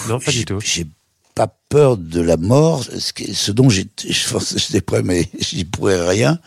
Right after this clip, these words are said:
Speaker 2: Ce qui m'inquiète énormément dans la mort, c'est de ne pas savoir ce que mes, ce que mes proches vont devenir. Si je savais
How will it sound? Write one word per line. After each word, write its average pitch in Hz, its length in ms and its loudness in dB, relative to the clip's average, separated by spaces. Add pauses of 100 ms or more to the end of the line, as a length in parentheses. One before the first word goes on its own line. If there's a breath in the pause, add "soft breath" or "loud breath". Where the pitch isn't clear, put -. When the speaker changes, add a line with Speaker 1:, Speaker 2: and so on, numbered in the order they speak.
(800 loud breath)
Speaker 2:
Ce - 140 -8
qui - 200 -6
m'inquiète 104 600 0
énormément 101 580 2
dans 87 120 0
la 87 100 2
mort, 123 220 4
c'est - 100 0
de - 60 0
ne - 40 -2
pas 98 140 2
savoir 101 400 4
ce - 80 -4
que - 100 -6
mes, 80 160 -4
ce 80 520 -4
que - 100 -4
mes 76 220 0
proches - 380 2
vont 80 100 2
devenir. 71 500 0
Si - 300 -4
je 104 160 0
savais 107 640 4